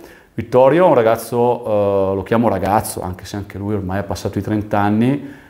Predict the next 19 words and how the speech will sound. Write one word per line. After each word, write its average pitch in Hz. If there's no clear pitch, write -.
eh, 101
di 110
grande 120
preparazione, 123
eh, 107
di 110
grande 123
curiosità, 117
e -
quindi, 180
eh, 107
riteniamo 120
sia -
all'altezza 113
di 104
questa 107
sfida 113
proprio 120
perché 107